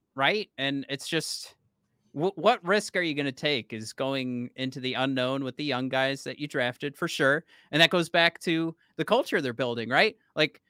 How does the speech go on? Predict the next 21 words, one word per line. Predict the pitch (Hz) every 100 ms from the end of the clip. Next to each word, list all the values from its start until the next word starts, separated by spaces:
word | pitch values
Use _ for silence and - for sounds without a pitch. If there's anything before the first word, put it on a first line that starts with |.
| _ -
Draper | 156 165 185 190 185
is | 160 160 156
now | 151 170 180 170 _ -
promoted, | 175 196 330 127 117 _ -
and | 143
that's | 147 160
because | - 156 170 175 -
of | 156 165
the | 165
draft | 165 180 233
picks | - 147 -
that | 143 123
he's | 139 127
made | 120 113 110 -
and, | 123 127 131 127
and | 127 127
sort | - 143
of | 139 135
the, | 139 139 131
the | 139
team | 185 208